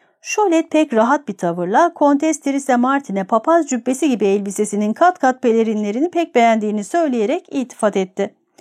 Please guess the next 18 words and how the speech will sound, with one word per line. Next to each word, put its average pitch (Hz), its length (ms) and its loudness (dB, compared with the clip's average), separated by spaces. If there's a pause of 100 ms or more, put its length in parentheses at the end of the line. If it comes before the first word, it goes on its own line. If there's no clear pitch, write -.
(140)
Sonra 277 500 2 (300)
"Özür 294 420 2
dilerim 226 340 2
hanımefendiler, 220 800 0
geç 294 360 0
kaldım." 208 420 0
dedi. 202 340 -4 (440)
"Bu 370 100 0
sabah 254 440 0
altıda 240 640 2 (280)
Saint 311 400 4
Severin'deki 262 840 2
Meryem 247 440 4
Ana 285 200 4
Kilisesi'ne 254 560 0
gittim 247 460 2
de." 226 200 2 (680)
Theresa, 277 480 -2